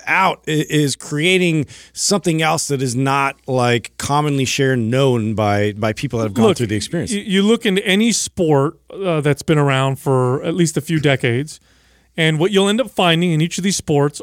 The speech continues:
Speaker 2: are, are, as Justin is saying, pillars. There are certain things that these athletes and coaches have found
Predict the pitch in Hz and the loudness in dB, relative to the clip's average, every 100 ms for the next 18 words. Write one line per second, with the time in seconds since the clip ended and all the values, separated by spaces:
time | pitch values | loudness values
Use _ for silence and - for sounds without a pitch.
0 | - 147 143 135 135 _ 165 143 143 - | -4 0 2 0 -2 _ -2 0 0 0
1 | 147 147 139 151 - 170 - 143 135 143 | 0 2 2 0 0 -2 2 2 2 0
2 | _ _ _ _ - 190 185 131 120 - | _ _ _ _ -4 0 2 0 -2 0
3 | 151 135 - 220 226 196 - 190 190 160 | 2 2 0 0 0 -2 2 2 2 2
4 | 151 143 151 _ _ - 143 175 170 175 | 2 2 0 _ _ -6 0 2 2 2
5 | 160 156 160 160 156 - 151 143 143 147 | 2 2 0 0 -4 0 2 2 -2 -4
6 | - 135 131 131 139 | 0 2 2 0 -4